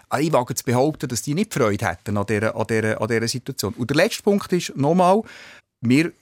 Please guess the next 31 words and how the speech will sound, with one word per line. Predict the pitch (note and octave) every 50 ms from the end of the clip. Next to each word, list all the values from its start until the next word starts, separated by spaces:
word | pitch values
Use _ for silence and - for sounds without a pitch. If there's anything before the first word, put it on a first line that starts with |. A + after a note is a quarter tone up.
| _ _ _ _ _
machen | B2+ B2 B2 - B2
schon | A2 - B2+ B2 -
lange | A#2 A#2 A2+ A#2 F3 G#3+ G#3
darauf | F#3+ D#3 -
aufmerksam, | F3 F3 F3+ - - - D#3 D3 D3 C#3
dass | - B2+ -
man | C3 A2 G#2+ - - -
die | -
Rahmenbedingungen | A2+ B2+ D3+ D#3 D#3+ D#3+ D#3 C#3+ B2
so | A2 - C3 C#3
muss | D#3 D#3 C#3+
anpassen, | D#3+ C3+ - - C3 B2 - A2+
dass | - B2+
wir | B2+
viel | B2 - D3+ C#3+
mehr | C#3 C#3+ C#3+ - _ _
dürfen | B2+ B2+ E3+ G#3+ A3 - - G3 F#3
investieren. | F#3 G3 F#3+ F#3+ - - - G#3+ D3+ A2 - - B2+
Wir | C3+
können | C3 - - B2 D3 G3 B3 -
das, | - F#2+ G2+ D#3 F#3+ - -
wir | C#3+ C3+ A#2+ G#2+
wollen | A2 G#2+ C#3 G#3 B3+ -
das, | - G2 G2 A2 E3 F#3 - - - - - - - -
wir | F#3+ F3
haben | C#3+ A2+ G#2
bis | - B2 -
jetzt | D3+ D3 - -
einfach | F2+ F2 F2 A2 -
nicht | E3 F3 - _ -
dürfen. | C4+ C#4 F#3 A2 - - - - C#2+